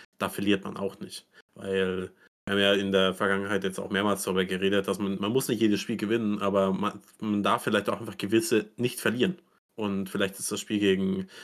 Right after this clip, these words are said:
gegen Arsenal auch sowas, dass man gar nicht so unfassbar viel Risiko eingehen muss und man sagt, „Ja,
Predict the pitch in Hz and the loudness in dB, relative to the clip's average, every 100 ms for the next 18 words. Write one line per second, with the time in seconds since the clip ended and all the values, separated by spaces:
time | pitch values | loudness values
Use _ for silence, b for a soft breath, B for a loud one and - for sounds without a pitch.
0 | B 107 98 95 107 113 101 123 - 95 | B 0 2 0 0 0 2 0 0 -2
1 | 95 104 101 101 104 B B B 101 117 | -2 -2 -2 -2 -2 B B B -2 0
2 | 123 - 117 127 - 131 - 120 - 113 | 2 2 2 2 0 -2 0 0 4 4
3 | 107 147 - 107 107 104 131 156 156 175 | 4 2 -2 0 0 0 0 -2 0 -2
4 | 180 - _ _ 110 101 101 - 107 101 | -4 -14 _ _ 0 2 0 -2 -2 0
5 | 110 117 139 | 0 0 0